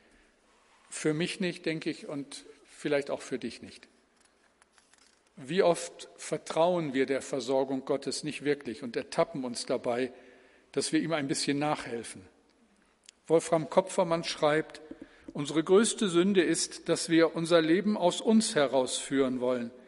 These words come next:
dass wir nicht wirklich glauben, dass er unsere tiefsten Sehnsüchte befriedigen kann und wird, wenn wir wahr werden.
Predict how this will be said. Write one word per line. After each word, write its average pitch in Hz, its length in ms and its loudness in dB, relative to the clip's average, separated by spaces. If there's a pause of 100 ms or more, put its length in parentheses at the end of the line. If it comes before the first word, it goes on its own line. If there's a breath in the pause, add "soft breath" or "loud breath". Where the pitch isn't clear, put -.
(300 loud breath)
dass 156 200 0
wir 180 120 6
nicht 180 180 -2
wirklich 196 400 0
glauben, 175 460 6
dass 143 200 0
er 175 140 2
unsere 156 300 0
tiefsten - 600 0
Sehnsüchte 160 720 0
befriedigen 165 640 -6
kann 156 320 -2 (340 loud breath)
und 208 340 6
wird, 185 400 4 (260)
wenn 143 180 -2
wir 131 220 2
wahr 139 260 2
werden. 113 380 -8